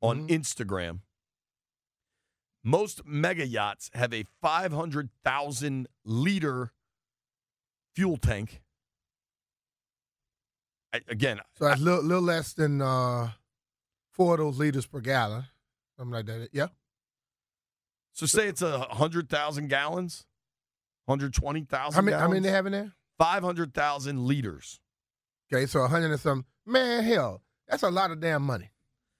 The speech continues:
Speaker 1: Bro, according to the Yacht Mogul on Instagram,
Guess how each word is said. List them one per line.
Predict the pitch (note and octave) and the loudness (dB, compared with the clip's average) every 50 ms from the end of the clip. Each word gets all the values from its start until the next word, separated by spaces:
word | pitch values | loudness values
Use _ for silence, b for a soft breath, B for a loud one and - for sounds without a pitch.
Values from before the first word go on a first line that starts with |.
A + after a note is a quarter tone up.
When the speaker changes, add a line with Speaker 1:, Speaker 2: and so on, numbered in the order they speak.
| _ _ _ | _ _ _
Speaker 1:
Bro, | - D#3 E3+ D3 C3+ | 4 4 4 4 -2
according | C3+ A#2+ - E3+ G3 A3 A#3 G#3+ | -4 0 0 0 0 0 -2 -2
to | E3+ G#3+ | -2 -2
the | G#3 G#3 | -2 0
Yacht | F#3+ F3+ G3+ G3 F#3+ - | 0 2 2 0 0 0
Mogul | F3+ E3+ E3 D#3 D3 D3+ D3+ D3+ | 0 0 0 0 0 -2 -2 0
on | D3 D3 C#3+ | 0 -2 -2
Instagram, | D3+ D#3 C3 - - A#2 A2 A2 G2+ F#2+ F2+ F2+ | -2 -4 -4 -6 -6 -2 -2 0 0 0 -2 -6